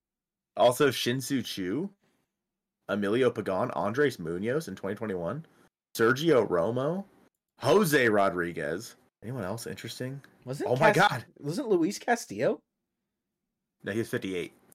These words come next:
Speaker 2: Oh, that's right. It's coming up.
Speaker 1: Sh-, Shin-Soo Choo.
Speaker 2: You already
Speaker 1: Wow.
Speaker 2: said him.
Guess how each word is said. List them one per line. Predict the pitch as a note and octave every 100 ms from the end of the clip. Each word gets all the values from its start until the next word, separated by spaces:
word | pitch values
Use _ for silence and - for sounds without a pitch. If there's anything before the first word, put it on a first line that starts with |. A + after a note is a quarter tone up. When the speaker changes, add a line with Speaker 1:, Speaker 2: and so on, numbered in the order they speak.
| -
Speaker 2:
Oh, | D3+ E3+ D3+
that's | B2 -
right. | - - _ _ _
It's | -
coming | A#3+ C#4+
up. | D#4+ -
Speaker 1:
Sh-, | - B2 - - - A#3+
Shin-Soo | C3 C3 C#3+ C3
Choo. | - G#2+ A#2+ F#3 G3+ _ _ _ _ _ _ _ _ _ _
Speaker 2:
You | -
already | F3 E3
Speaker 1:
Wow. |
Speaker 2:
said | A3+ F3
him. | A2 F2